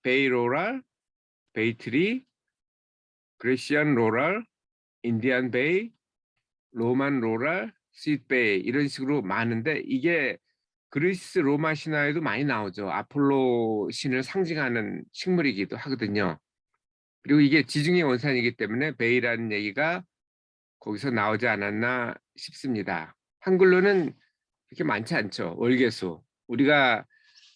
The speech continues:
어, 달 하면은 개수나무, 하한나무 뭐 이렇게 나오는 게 그 월계수가 바로 이겁니다.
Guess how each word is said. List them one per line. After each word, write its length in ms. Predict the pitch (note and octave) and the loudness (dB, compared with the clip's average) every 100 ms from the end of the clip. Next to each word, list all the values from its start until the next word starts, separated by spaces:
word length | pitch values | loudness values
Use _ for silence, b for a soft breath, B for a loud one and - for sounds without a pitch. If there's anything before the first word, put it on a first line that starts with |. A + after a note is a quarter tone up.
| _ | _
어, 580 | G#2+ G2+ G2+ G2 G2 F#2+ - _ _ - | -6 -4 -2 -2 -2 -4 -8 _ _ -6
달 300 | B2+ C3+ D3+ | 0 4 4
하면은 720 | C#3+ C3+ C3+ C#3+ C#3+ A#2 D2+ - | 4 4 4 6 4 2 -2 -4
개수나무, 1400 | C3+ B2+ C3 B2+ B2 C#3+ C3+ B2+ B2 B2 B2 G#2 G2+ F#2+ | 2 4 6 4 0 -2 0 0 -2 -2 0 0 -2 -4
하한나무 800 | C3 B2 A2+ G#2+ F#2+ F#2 F#2+ A2 | -4 -2 -2 -2 -4 -6 -6 -2
뭐 100 | C3 | -2
이렇게 260 | C#3+ E3 | 0 -2
나오는 300 | C3 A#2 A2 | 0 0 -2
게 120 | B2 C3+ | -6 -8
그 420 | - C3 B2+ G#2+ | -2 2 4 4
월계수가 500 | F2 A2 A2 - C#3 | 2 0 0 -4 -6
바로 260 | C#3 A#2 A#2 | -4 -2 0
이겁니다. 640 | G#2+ A#2+ G#2 F2 E2 E2+ | 0 0 -2 -4 -8 -10